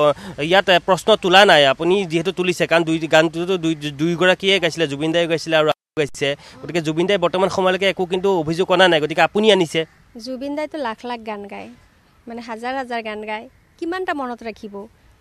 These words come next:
Speaker 2: যে কেতিয়া গাইছে? এইটো তথাপি চাৰি বছৰৰ প্ৰজেক্ট। তো এতিয়া দুই তিনি বছৰ আগতে যদি জুবিন দাই গাইছে, মনত নাথাকে নহয়।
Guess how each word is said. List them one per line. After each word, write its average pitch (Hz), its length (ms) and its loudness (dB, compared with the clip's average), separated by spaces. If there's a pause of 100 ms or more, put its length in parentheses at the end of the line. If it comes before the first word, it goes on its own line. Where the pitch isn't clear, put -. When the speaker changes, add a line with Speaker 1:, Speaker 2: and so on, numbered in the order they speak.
Speaker 2:
যে 220 160 -10
কেতিয়া 277 360 -6
গাইছে? 247 180 -6
এইটো 269 160 -12
তথাপি 320 260 -6
চাৰি 285 280 -4
বছৰৰ 277 380 -6
প্ৰজেক্ট। 214 440 -10 (600)
তো 311 120 0
এতিয়া 320 440 2
দুই 269 300 -6
তিনি 320 220 -6
বছৰ 339 220 -4
আগতে 294 340 -4
যদি 285 200 -10
জুবিন 269 300 -8
দাই 277 120 -2
গাইছে, 285 200 -8
মনত 359 300 -2
নাথাকে 339 340 -2
নহয়। 302 420 -4